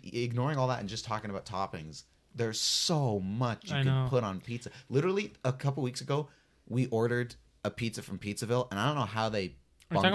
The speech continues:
Speaker 2: about
Speaker 1: this.
Speaker 2: we as in terms of us or your
Speaker 1: Uh,
Speaker 2: family?
Speaker 1: my family. I
Speaker 2: Okay.
Speaker 1: don't know how the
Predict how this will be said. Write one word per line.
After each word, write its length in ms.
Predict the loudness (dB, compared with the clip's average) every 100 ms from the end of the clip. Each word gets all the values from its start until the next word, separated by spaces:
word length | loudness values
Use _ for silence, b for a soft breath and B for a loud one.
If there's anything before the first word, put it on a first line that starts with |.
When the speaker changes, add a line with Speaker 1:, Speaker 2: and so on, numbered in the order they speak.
| 6
Speaker 2:
about 40 | 4
Speaker 1:
this. 20 |
Speaker 2:
we 120 | 4
as 100 | 2
in 140 | 2 0
terms 180 | 0 0
of 60 |
us 220 | 2 0 2
or 60 |
your 120 | 4
Speaker 1:
Uh, 40 | 6 6
Speaker 2:
family? 240 | 4 0
Speaker 1:
my 140 | 0 0
family. 320 | 0 -2 -2
I 20 |
Speaker 2:
Okay. 100 | 0
Speaker 1:
don't 100 | 2
know 120 | 2 2
how 480 | 4 4 4 0 0
the 240 | 0 2